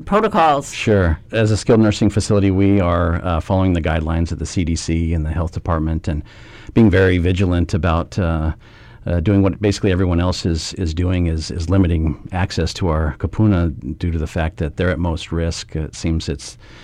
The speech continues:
Speaker 2: it's the most, uh, virulent and, uh, sort of difficult for them to, to handle once they receive that. So fortunately, we have no cases, and,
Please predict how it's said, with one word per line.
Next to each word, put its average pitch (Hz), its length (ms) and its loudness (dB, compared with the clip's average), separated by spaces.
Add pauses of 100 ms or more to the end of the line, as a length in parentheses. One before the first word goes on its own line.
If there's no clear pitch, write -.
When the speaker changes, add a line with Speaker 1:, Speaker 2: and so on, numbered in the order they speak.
(240)
Speaker 2:
it's - 300 -8
the 85 160 -4
most, 80 320 -4
uh, 76 100 -2
virulent 85 560 0
and, 73 320 -4
uh, 71 460 -8 (220)
sort 78 180 -8
of 73 100 -12
difficult 85 400 -6
for 80 140 -4
them 82 180 -2
to, 71 280 -6
to - 120 -4
handle 80 360 -2
once 78 200 -4
they 85 120 -4
receive 76 320 -6
that. 73 120 -6
So 90 140 -6
fortunately, 98 420 0
we 85 140 0
have 80 180 -2
no 78 140 -4
cases, 78 500 -4
and, 76 140 -6